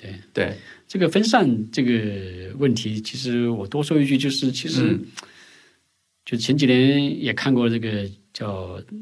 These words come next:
Speaker 1: 《反脆弱》那本书啊。
Speaker 2: 对，塔勒布的那本。
Speaker 1: 对，塔勒布。
Speaker 2: 嗯。
Speaker 1: 他说这个脆弱的这个本质的话，不是说这个事件、这个风险事件，呃，发生的概率大不大，会不会发生。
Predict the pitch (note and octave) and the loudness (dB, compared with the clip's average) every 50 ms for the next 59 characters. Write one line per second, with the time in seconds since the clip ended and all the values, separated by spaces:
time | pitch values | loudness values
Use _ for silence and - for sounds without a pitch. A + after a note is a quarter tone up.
0 | A3 G#3+ - - G#2 G2+ - D3 C3+ A#2+ A2 G#2+ G#2+ F#2+ F#2+ F#2 - - G#2 G#2 | -14 -12 -8 -8 -8 -2 0 2 2 2 0 -2 -4 -6 -8 -10 -10 -10 -12 -12
1 | C3 - - - - - - D#3 C#3 A#2+ G2 - - - - G#2+ A2 - D#3+ D3 | -12 -16 -16 -16 -16 0 2 4 4 4 2 0 -2 0 2 2 4 4 4 4
2 | G#2+ G2+ G2 G2+ G#2 G2+ G2+ - F#2+ G2 G2 - G#2 G2 G2+ G2 - - - - | 4 2 2 0 0 -2 -2 -4 -6 -4 -4 -4 -4 -4 -6 -8 -12 -16 -20 -20
3 | - - - - - _ - A#2+ A#2 C#3 C3 B2+ - - B2+ - - G3+ D#3 C#3+ | -20 -20 -20 -20 -20 _ -10 -6 -2 -2 0 2 0 0 0 2 2 2 4 4
4 | C3 G#2+ G#2 G2 F#2+ A2 G#2 G2+ G2 F#2+ F2+ F#2+ G2+ - _ _ - - _ _ | 2 0 0 -4 -6 -6 -8 -8 -8 -8 -10 -12 -16 -18 _ _ -20 -20 _ _
5 | _ - A2+ F2 - - F#3+ F#3 C3+ A2+ - G#2+ F2+ - - - _ _ _ _ | _ -6 -6 -4 0 2 4 4 4 4 2 0 -2 -2 -6 -14 _ _ _ _
6 | _ _ _ _ _ - A#2+ C3 D3 D#3 D#3 - C#3+ C3+ C3+ C#3 C#3 C#3 - _ | _ _ _ _ _ -4 -2 0 0 0 2 4 4 6 6 4 4 0 -8 _
7 | _ _ _ _ _ _ - C#3 C3 B2+ - - D#3 C3 D3+ B2+ G#2 G2 - - | _ _ _ _ _ _ -2 0 0 0 0 0 2 4 4 4 4 2 -2 -4
8 | B2+ B2+ - F3+ E3 B2 A2+ B2 B2+ B2 A2 - - - G3 G3 C#3 A2 G#2 G2 | -4 0 2 2 2 2 2 0 -2 -2 -2 -2 -4 -8 -8 -6 -6 -4 -4 -4
9 | G2 G2 G2 F#2 F#2 - - - - - - C#3 C3 C3 C3+ C3 C3+ D#3 B2 A#2+ | -4 -6 -8 -10 -12 -16 -20 -20 -20 0 0 0 2 2 2 2 2 2 0 2
10 | - E3+ D3+ - A#2+ - C#3 - - - - - D3+ B2+ C3+ C3 C3 C3+ C3+ C3+ | 0 0 -2 -2 -4 -4 -4 -4 -8 -6 0 2 4 4 4 2 2 0 0 0
11 | F3+ F3 F#3 | 0 -2 -2